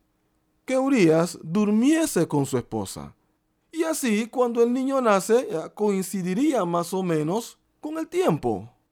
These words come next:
llevándolos a la conclusión que ese hijo, sin duda alguna, sería de Urías. Pero él no fue a casa. Se quedó durmiendo en Jerusalén. Porque él pensaba,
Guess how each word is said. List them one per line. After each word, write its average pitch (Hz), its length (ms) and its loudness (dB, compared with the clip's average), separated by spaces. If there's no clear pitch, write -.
llevándolos 302 760 -2
a 262 60 -2
la 254 160 -2
conclusión 247 760 0
que 240 380 6
ese 254 420 0
hijo, 175 560 0
sin 208 320 0
duda 320 200 4
alguna, 311 440 2
sería 160 440 4
de 139 120 4
Urías. 113 640 -4
Pero 147 240 4
él 160 120 2
no 165 140 0
fue 226 340 -2
a 151 140 -6
casa. - 540 -16
Se - 180 -2
quedó 151 280 2
durmiendo 170 640 2
en 165 100 0
Jerusalén. 117 800 -4
Porque 175 160 2
él 185 80 0
pensaba, 196 480 0